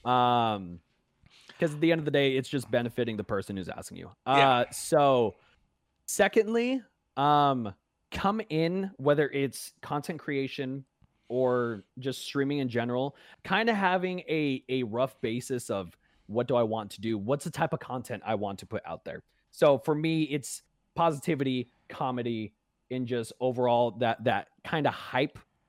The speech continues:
Speaker 1: Um,
Speaker 2: Yep.
Speaker 1: and just kinda have, have a plan prior. And,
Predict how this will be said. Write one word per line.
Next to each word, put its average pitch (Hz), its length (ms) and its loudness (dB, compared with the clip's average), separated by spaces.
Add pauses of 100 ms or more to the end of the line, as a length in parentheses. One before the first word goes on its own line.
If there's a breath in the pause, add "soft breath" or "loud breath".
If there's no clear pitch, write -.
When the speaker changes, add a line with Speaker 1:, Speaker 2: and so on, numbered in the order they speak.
(460)
Speaker 1:
Um, 120 560 -2 (600)
Speaker 2:
Yep. 117 180 -4 (140)
Speaker 1:
and 147 80 -4
just 165 140 -4
kinda 196 260 2
have, 160 400 4 (320 soft breath)
have 135 180 -2
a 139 60 0
plan 127 500 -2
prior. 160 580 -2 (680)
And, 131 580 0